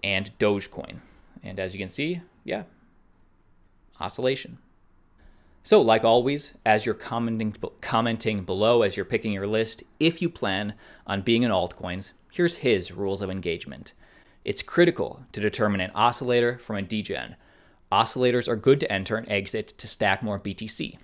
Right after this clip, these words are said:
For example, as critical as I've been on X R P, rightly so in these last two years, I'm not doing this, but maybe you would say,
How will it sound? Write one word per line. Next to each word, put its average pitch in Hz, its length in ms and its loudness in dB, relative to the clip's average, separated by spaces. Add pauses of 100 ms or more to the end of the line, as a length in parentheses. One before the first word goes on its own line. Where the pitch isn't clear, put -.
(240)
For - 120 -4
example, 175 520 0 (400)
as 110 160 0
critical 175 640 8
as 110 100 2
I've 113 200 4
been 107 220 6
on 101 220 -2
X 110 200 -4
R 117 100 0
P, 110 360 -2 (120)
rightly 123 400 2
so 160 280 0
in 113 60 0
these 98 160 -2
last 95 320 0
two 95 80 -6
years, 85 400 -8 (960)
I'm 190 180 10
not 175 200 8
doing 101 220 0
this, - 260 -6
but 113 140 0
maybe 123 240 6
you 117 100 4
would 113 100 0
say, 104 380 0